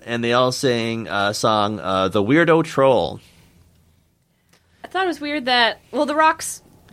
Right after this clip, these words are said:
Speaker 2: they were real rocks, and the rolls were real rolls, but the rolls had,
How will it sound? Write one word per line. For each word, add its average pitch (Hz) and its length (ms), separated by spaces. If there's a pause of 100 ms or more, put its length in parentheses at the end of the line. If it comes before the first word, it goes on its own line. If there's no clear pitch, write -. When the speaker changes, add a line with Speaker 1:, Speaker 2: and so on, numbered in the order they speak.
(120)
Speaker 2:
they 240 140
were 226 100
real 214 200
rocks, 165 480
and 226 140
the 220 80
rolls 226 420
were 208 120
real 202 240
rolls, 240 560
but 202 180
the 202 80
rolls 254 360
had, 220 400